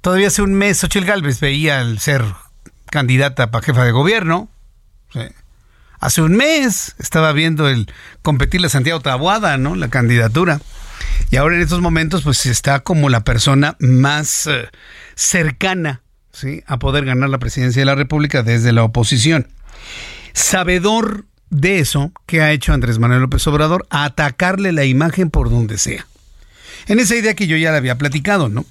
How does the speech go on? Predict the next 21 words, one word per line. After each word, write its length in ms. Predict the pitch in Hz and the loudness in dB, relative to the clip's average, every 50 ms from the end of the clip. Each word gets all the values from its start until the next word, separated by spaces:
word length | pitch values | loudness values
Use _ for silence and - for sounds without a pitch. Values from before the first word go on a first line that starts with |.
| - - | -14 -16
La, 220 | 139 127 - - 110 113 - | -14 -14 -10 -10 -10 -8 -4
el, 360 | 139 135 127 123 123 131 151 | 0 2 4 4 4 2 2
la 220 | - 127 127 123 123 | 2 2 2 4 2
idea 280 | 123 131 160 160 160 156 | 2 2 2 2 2 2
es 260 | 160 165 156 - - - - - - - - | 0 0 -2 -4 -8 -10 -16 -20 -20 -12 -4
inflarla, 480 | - 147 117 131 160 175 190 180 180 180 | 0 2 2 4 4 2 2 0 0 -2
inflarla, 400 | 156 127 156 175 180 185 165 160 | -2 0 0 0 0 0 0 -2
inflarla 340 | 151 127 165 180 185 190 190 | -2 0 0 0 2 2 0
hasta 220 | 160 - - 151 | 0 0 0 0
reventarla. 640 | 123 117 127 117 110 107 104 - - 98 - - 113 | 2 2 2 0 0 -2 -4 -6 -8 -8 -6 -8 -8
Quiere 280 | - - - 220 240 233 | -4 -2 0 0 2 2
reventar 480 | 214 214 196 190 185 165 147 208 208 | 2 2 0 2 0 0 0 0 0
el 120 | 214 202 170 | 2 0 2
globo, 280 | 185 208 208 180 151 | 2 0 0 0 -2
quiere 240 | - - 190 202 208 | -2 0 0 0 2
reventar 440 | 196 196 180 170 165 151 135 180 175 | 2 4 4 4 2 2 2 0 0
a 60 | 175 | 0
Xóchitl 320 | 143 170 165 - 185 165 160 | 0 0 -2 0 0 0 0
Gálvez 440 | 147 165 160 160 156 165 151 - - - - - - - - - | 2 0 0 0 0 0 -2 -2 -6 -8 -16 -16 -16 -12 -6 -4
acusándola 840 | 156 147 123 - 143 127 - - 160 165 160 165 165 160 156 147 | -2 -2 -2 0 -2 0 2 2 2 2 2 2 2 2 2 2
de 260 | 135 127 131 120 104 | 2 2 0 0 -2